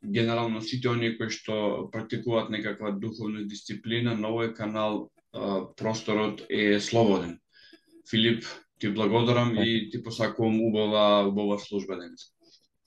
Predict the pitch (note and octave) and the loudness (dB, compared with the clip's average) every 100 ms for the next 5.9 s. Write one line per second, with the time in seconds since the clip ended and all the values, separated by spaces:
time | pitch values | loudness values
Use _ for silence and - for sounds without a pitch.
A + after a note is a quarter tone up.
0 | _ E4 E4 _ _ _ _ _ _ _ | _ _ _ _ _ _ _ _ _ _
1 | _ _ - A#2 G2+ G#2+ A2 A2 G#2+ A2 | _ _ 0 2 4 6 8 6 6 2
2 | A2 - G#2+ - A2+ B2+ - - A#2 G#2 | 2 -2 -2 0 2 2 0 -2 2 2
3 | G2+ G#2 A2 A#2 B2 B2 C#3+ G#2 A2+ - | 2 0 0 0 -2 -4 -4 -2 0 2
4 | A#2+ A#2+ A#2+ - B2 B2+ B2 A#2 A#2 B2 | 2 2 0 2 4 4 4 0 0 2
5 | B2+ - - A2 G#2 G2+ G2 F#2+ | 0 -2 -8 -4 0 2 0 -2